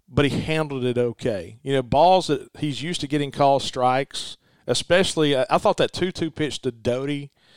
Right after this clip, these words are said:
in the eighth inning, he thought he had strike three, and then Doty rolls that ball on the infield, beats it out for an infield single, and then Landon comes back and gets the ground ball to third.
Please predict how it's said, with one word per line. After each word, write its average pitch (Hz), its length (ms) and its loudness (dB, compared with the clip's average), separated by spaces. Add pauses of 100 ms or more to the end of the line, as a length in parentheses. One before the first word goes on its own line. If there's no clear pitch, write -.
(200)
in 135 100 -2
the 135 140 2
eighth 131 240 0
inning, 131 380 -4 (600)
he 151 140 -2
thought 151 300 6
he 143 80 6
had 135 120 4
strike 131 420 0
three, 127 360 -4
and 131 100 -4
then 147 140 0
Doty 143 300 0
rolls 135 300 -2
that 120 120 2
ball 135 240 0
on 127 60 -6
the 123 160 -4
infield, 131 480 -4
beats 139 180 -4
it 135 80 -4
out 127 160 2
for - 80 -16
an 123 80 -10
infield 127 400 -4
single, 123 720 -6
and 131 160 -4
then 127 300 -2
Landon 135 360 -4
comes 123 280 -4
back 127 260 -2
and 123 100 -10
gets 120 180 -6
the 143 60 -10
ground 127 300 -4
ball 123 140 0
to 113 80 -8
third. 127 440 -2